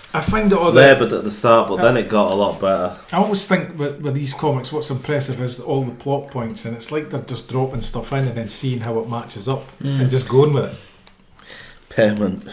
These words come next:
Speaker 2: <laughs> ten-year supply of dolphin bits. <laughs>
Speaker 1: Yeah. Do you know the, the, at the end there he flies off on his bike, and it's like he's got his, I like it 'cause it's like he's got his tongue sticking out.
Speaker 2: Yeah.
Speaker 1: Like he's in Kiss. But
Speaker 2: Yeah,
Speaker 1: they've,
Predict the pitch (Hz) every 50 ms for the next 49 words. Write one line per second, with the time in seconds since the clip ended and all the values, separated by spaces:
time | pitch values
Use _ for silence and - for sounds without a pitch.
0 | - - - - - - 127 110 113 123 110 107 101 104 - - 104 101 - -
1 | 101 98 98 98 95 90 92 - - 101 95 95 92 - - 98 90 85 82 82
2 | - - 87 - - - - - - - - - - 98 123 123 107 123 127 117
3 | 117 117 117 110 - - 110 - - - - - - - - - - - - -
4 | - - - - - - - - - - 233 254 330 330 277 226 196 170 151 160
5 | 147 131 - - 180 - 170 170 190 202 196 185 160 139 131 127 131 - 165 165
6 | 160 151 135 170 170 - - 151 143 131 127 123 - 190 190 143 - - - -
7 | - - _ - _ - - - - _ _ _ _ _ _ - - - - 165
8 | 170 170 165 - - 226 254 247 - 254 185 - 202 175 143 127 - - - -
9 | _ _ - - 208 247 240 226 233 - 175 131 - 139 127 131 - 196 196 190
10 | 180 - - 165 117 139 131 - - - 175 180 185 190 185 - 160 139 - 143
11 | 117 95 - - - _ _ _ - 110 117 113 107 104 101 156 165 151 151 139
12 | 135 135 127 127 - - 185 185 185 - - - - - _ _ _ _ - -
13 | - - 117 120 120 123 123 120 123